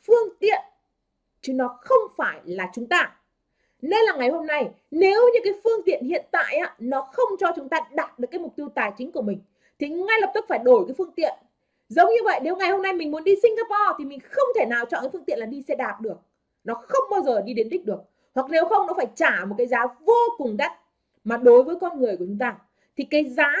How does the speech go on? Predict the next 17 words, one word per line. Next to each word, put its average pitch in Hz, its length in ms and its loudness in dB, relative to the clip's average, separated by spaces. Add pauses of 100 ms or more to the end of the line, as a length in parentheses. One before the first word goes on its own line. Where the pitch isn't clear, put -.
(160)
lớn 285 280 2
nhất 523 180 0
mà 262 120 -6
chúng 240 100 -10
ta 277 120 -6
phải 190 140 -10
trả 180 240 -8 (240)
đó 294 480 4
là 269 100 -2 (180)
chi 403 340 6
phí 285 300 -4 (140)
về 226 300 -2 (300)
cơ 262 140 4
hội. 202 280 -4 (880)
Được 285 180 0
không 349 100 -2
nào? 330 160 0